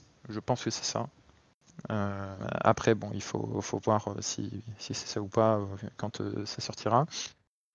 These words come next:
Euh, qu'est-ce qu'on peut faire avec ? Donc, ils ont listé quelques potentiels, euh, malicious activities. Donc, euh, euh, sup-,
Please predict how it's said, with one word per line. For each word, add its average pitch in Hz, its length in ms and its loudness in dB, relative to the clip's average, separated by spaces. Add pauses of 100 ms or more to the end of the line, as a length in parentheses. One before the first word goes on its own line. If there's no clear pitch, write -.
(140)
Euh, 131 840 12
qu'est-ce - 220 4
qu'on 147 100 6
peut 127 120 4
faire 131 160 6
avec ? 127 400 10
Donc, 113 280 -2
ils 107 100 -2
ont 110 40 2
listé 110 220 2
quelques 113 280 0
potentiels, 117 640 4
euh, 104 180 4
malicious 107 440 -2
activities. 127 580 4
Donc, 113 280 0
euh, 107 300 4
euh, 110 200 -4
sup-, - 260 -6